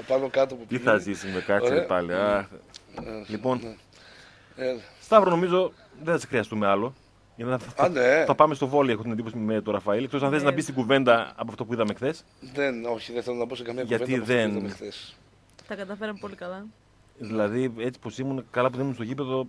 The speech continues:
Speaker 2: ειδικά τον Μακουτούτια,
Speaker 1: Μμ.
Speaker 2: δεν ξέρω τι, τι μπορεί να το έλεγα πάνω στο, στα νεύρα μου. Εντάξει, πολύ κακό παιχνίδι. Όχι ότι οι υπόλοιποι ήταν, ε, normal,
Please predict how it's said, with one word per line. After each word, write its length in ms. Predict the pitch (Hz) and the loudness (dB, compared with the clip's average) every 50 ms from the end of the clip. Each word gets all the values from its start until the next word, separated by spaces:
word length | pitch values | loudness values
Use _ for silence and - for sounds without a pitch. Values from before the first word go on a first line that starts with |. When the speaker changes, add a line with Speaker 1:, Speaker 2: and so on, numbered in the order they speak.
| - - | -8 -12
Speaker 2:
ειδικά 320 | 107 113 113 110 139 131 | -14 -12 -8 -6 -6 -4
τον 140 | - 131 123 | -4 -4 -6
Μακουτούτια, 720 | 120 113 120 113 110 107 - 131 131 131 143 135 131 135 - _ - - | -4 -4 -4 -4 -4 -6 -8 -8 -6 -4 -2 -2 -2 -4 -6 _ -20 -20
Speaker 1:
Μμ. 60 | - 127 123 117 104 - _ _ _ _ - | -20 -18 -18 -20 -20 -20 _ _ _ _ -10
Speaker 2:
δεν 140 | 107 117 113 | -8 -8 -4
ξέρω 200 | 113 123 117 104 | -2 -2 -2 -2
τι, 120 | - 113 107 | -4 -6 -8
τι 140 | - - 107 | -8 -10 -6
μπορεί 200 | 92 104 107 107 | -4 -2 -2 -2
να 80 | 104 | -2
το 100 | - 101 | -4 -4
έλεγα 340 | 101 107 107 107 139 160 175 - _ | -4 -2 -2 -4 -4 -8 -10 -12 _
πάνω 220 | - 110 110 107 104 | 0 0 0 0 -2
στο, 460 | - - 104 101 101 98 92 80 76 78 - - - | -6 -8 -8 -8 -8 -8 -10 -10 -12 -16 -20 -20 -16
στα 160 | - 113 107 104 | -8 -6 -2 -2
νεύρα 260 | 110 110 110 117 120 | 0 0 0 -2 -4
μου. 180 | 147 170 190 - _ _ _ _ _ _ _ _ _ _ _ _ _ _ - | -4 -8 -12 -16 _ _ _ _ _ _ _ _ _ _ _ _ _ _ -6
Εντάξει, 460 | 117 110 101 - - - - - - - _ - - - - _ _ | -4 -4 -4 -4 -8 -20 -20 -20 -20 -20 _ -20 -20 -20 -20 _ _
πολύ 160 | - 110 117 | -4 -4 -4
κακό 200 | 107 117 - 107 | -4 -6 -6 -6
παιχνίδι. 500 | 87 98 90 95 110 127 139 165 180 175 - _ _ _ _ _ | -8 -8 -8 -6 -8 -8 -8 -10 -12 -14 -18 _ _ _ _ _
Όχι 160 | - 117 113 | -8 -8 -6
ότι 100 | 113 107 | -6 -8
οι 40 | 113 | -8
υπόλοιποι 320 | - 101 101 101 95 90 101 | -4 -4 -4 -4 -4 -4 -4
ήταν, 160 | 95 95 95 | -4 -4 -4
ε, 240 | 92 95 95 90 92 95 | -4 -4 -4 -4 -6 -6
normal, 380 | 95 87 95 110 127 151 170 | -6 -4 -2 -2 -2 -2 -4